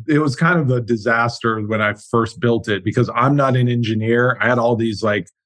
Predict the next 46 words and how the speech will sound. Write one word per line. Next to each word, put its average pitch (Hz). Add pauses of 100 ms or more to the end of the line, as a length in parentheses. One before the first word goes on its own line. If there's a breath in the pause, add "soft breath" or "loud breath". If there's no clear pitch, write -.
(180)
highfalutin 120
ideas, 117 (260 soft breath)
but 110
then 151 (120)
I 143
was 143
the 127
one 123
actually 120
building 123
this 104
thing 104
with, 101
like, 98
hammers 113
and, 98 (360 loud breath)
and, 101
uh, 98
and 104
nails 113
and 101
stuff -
like 104
that. 113
<laughs> -
So, 120 (240)
uh, 117
we 135
had 131
this 110
horrible 127
particle 127
board 120
from 110
Home 120
Depot. 117 (220 loud breath)
Guys 113
were 120
getting 113
splinters 117
all 113
up 117
and 110
down 117
their 107
arm. 113